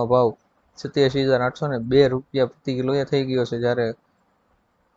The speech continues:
આ વર્ષે ઓગણત્રીસ મેના રોજ ચાંદીની પ્રતિ કિલો ચોરાણું હજાર બસો ને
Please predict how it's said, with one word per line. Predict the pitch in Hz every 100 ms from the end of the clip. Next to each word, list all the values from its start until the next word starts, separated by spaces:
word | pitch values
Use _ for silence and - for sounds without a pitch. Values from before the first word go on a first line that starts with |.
| _ _ _ _ _ -
આ | 127 127
વર્ષે | 127 - 143
ઓગણત્રીસ | 123 135 135 139 135 -
મેના | 131 135 135
રોજ | 127 135
ચાંદીની | 131 127 131 135 131
પ્રતિ | 123 127 135
કિલો | 127 131 123 - _ _ _
ચોરાણું | - 131 131 135 131
હજાર | 131 131
બસો | 123 120 -
ને | 139